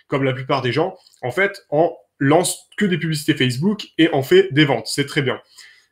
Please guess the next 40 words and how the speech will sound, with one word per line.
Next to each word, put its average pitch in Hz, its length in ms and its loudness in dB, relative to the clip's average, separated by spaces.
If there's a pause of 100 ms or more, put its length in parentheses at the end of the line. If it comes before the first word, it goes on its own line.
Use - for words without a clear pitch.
Mais 165 300 4
il - 80 -12
faut 135 100 2
pas 165 140 4
mettre 185 320 0
tous 175 160 -6
ses 156 180 -4
œufs 165 60 -2
dans 156 100 -2
le 139 80 0
même 147 140 -2
panier. 123 260 -4 (160)
Alors, 110 160 -8
bien 131 100 4
sûr, 131 220 -2
il - 20 -2
y 117 40 -4
avait 120 180 -2
AdWords, 139 540 4
il - 20 0
y 123 40 0
a - 40 -8
plein 139 160 0
d'autres 135 220 0
réseaux 123 180 0
sociaux, 165 460 2
évidemment. 131 520 0 (320)
Il 127 40 -4
y - 20 2
a 123 60 0
d'autres 135 180 0
plateformes. 147 520 0 (760)
Mais 190 260 8
je 139 80 0
voulais 180 180 6
tester, 190 320 2
moi, 180 460 2
les 135 160 0
bases 175 460 0
email. 127 500 0